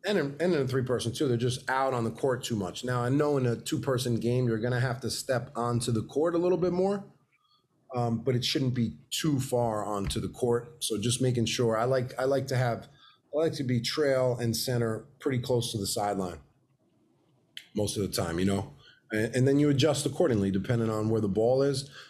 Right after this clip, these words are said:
We obviously wanna be in the most optimized position to have the best look.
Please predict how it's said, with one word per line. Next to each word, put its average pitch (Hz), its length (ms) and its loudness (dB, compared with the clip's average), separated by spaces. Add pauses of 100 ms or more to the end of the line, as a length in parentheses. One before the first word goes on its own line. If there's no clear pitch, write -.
(180)
We 131 100 2
obviously 127 360 0
wanna 117 440 0
be 120 140 0
in 117 100 0
the 113 80 0
most 113 480 -2 (380)
optimized 117 640 -2
position 101 720 -2 (240)
to 113 100 -2
have 104 300 0
the 98 80 0
best 92 320 -2
look. 82 320 -6